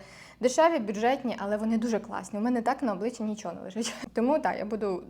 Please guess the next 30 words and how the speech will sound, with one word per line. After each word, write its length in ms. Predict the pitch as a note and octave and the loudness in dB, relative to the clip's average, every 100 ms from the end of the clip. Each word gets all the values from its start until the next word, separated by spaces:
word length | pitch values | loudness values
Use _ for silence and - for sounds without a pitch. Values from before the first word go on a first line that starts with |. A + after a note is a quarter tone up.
| F#3+ | -14
самими 420 | - G#3+ G#3+ G3+ | 0 4 4 2
бюджетними 480 | F#3+ F#3+ G#3+ A3 G3+ | -2 0 0 2 0
тональними 600 | G3+ G3+ G#3+ A3 G3+ F#3+ | 0 2 2 2 -4 -6
основами 400 | G3+ F3 D#3+ E3 | -6 -4 -4 -6
користуватись. 500 | F3+ A3 B3+ G#4 D#4 | -10 -4 -2 -2 -2
У 40 | A#3+ | 0
мене 180 | A#3 | 2
два 220 | G#3 G#3 G3+ | 2 2 2
відтінка 560 | F#3 D#4 G#4 G#4 E4+ F4 - - - | 0 -2 -2 2 0 0 -12 -20 -12
в 300 | - G3+ A#3+ | -10 2 2
тринадцятому 680 | A#3+ A3 A#3+ D#4+ - C4 B3+ | 4 2 0 0 0 0 2
і 120 | G#3 | 0
двадцять 320 | G3 A3 A3+ | 2 2 2
першому 540 | G#3 A3 F#3 F#3 F#3+ F#3+ | 2 2 -2 -2 -2 -2
номері. 300 | F3 D#3+ F3 | -2 -2 -4
Я 100 | B3 | -2
думаю, 280 | A#3 F#3+ | -2 -2
всі 200 | F3+ - | -4 -4
ви 140 | F3+ F3+ | -4 -2
знаєте 420 | C#4 F#4 F4 C#4+ C#4 - | 0 0 0 -4 -6 -12
їх, 340 | B3+ A#3+ A#3 A#3 - - - | -10 -2 -2 -2 -12 -20 -6
колаген. 460 | B3 A3+ A3+ A3+ A3+ - - - | -4 -2 -2 -4 -6 -10 -10 -12
І, 100 | - | -6
відповідно, 340 | A3 A3+ A#3+ A3+ | -6 -2 0 2
я 180 | G3 G#3 | 0 0
два 440 | F#3+ G#3 G3+ F3+ G3+ | 0 2 2 2 -2
оці 440 | - G3+ G3 F3+ - - | -8 -4 -4 -4 -10 -4
кольори 400 | A3 C4+ B3 A#3 - | 0 0 2 0 -4
змішую 560 | - G#3+ A#3 E4 - D4+ D#4 - _ - - _ - - - _ _ - | -6 0 0 0 -4 -6 -6 -12 _ -10 -10 _ -20 -20 -20 _ _ -8
і 240 | A#3+ C#4+ | -4 -4